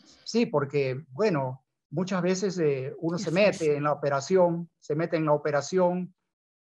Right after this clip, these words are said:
Speaker 1: em, a veces hasta algunos se resisten a salir, pero es un poco que está viviendo, eh,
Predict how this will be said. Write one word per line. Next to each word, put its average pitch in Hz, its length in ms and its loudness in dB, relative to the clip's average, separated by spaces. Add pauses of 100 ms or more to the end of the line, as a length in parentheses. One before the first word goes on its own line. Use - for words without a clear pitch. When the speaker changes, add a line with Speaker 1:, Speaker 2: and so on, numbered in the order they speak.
(140)
Speaker 1:
em, 131 320 -10 (100)
a 147 60 -4
veces 160 240 2
hasta 185 320 0
algunos 170 400 2
se 156 120 -4
resisten 175 520 -2
a 160 60 0
salir, 160 320 -2
pero 151 200 2
es 156 120 -4
un 156 240 -8
poco 165 340 -4
que 156 80 -6
está 165 220 -2
viviendo, 175 840 0 (540)
eh, 143 360 -2